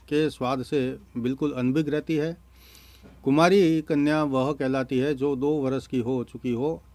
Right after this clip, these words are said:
तीन वर्ष की, अ, कन्या त्रिमूर्ति, चार वर्ष की कन्या कल्याणी,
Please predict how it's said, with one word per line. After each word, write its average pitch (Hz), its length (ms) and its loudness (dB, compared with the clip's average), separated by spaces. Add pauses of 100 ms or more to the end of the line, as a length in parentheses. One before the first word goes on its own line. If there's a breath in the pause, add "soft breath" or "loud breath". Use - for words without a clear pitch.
तीन 135 180 0
वर्ष 127 260 -4
की, 135 280 -4
अ, 165 80 -14 (1800 soft breath)
कन्या 131 400 2 (120)
त्रिमूर्ति, 151 800 0 (120)
चार 143 240 0
वर्ष 143 240 -2
की 139 120 -2
कन्या 127 540 -2 (260)
कल्याणी, 156 600 2